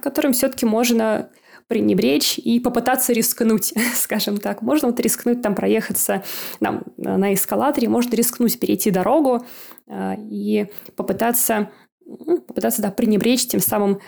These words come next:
э, риском, что вот сейчас что-то случится непоправимое, самолет, э,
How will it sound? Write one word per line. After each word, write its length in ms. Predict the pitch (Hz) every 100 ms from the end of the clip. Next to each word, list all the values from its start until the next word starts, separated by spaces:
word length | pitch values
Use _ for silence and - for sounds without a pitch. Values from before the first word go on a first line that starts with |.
| - -
э, 200 | 196 196
риском, 380 | 196 254 - 208
что 180 | - 196
вот 80 | 185
сейчас 240 | 175 220
что-то 240 | - - 202
случится 440 | - 180 202 -
непоправимое, 600 | 185 190 - 180 254 254 214
самолет, 580 | - 185 175 185 -
э, 300 | 185 180 185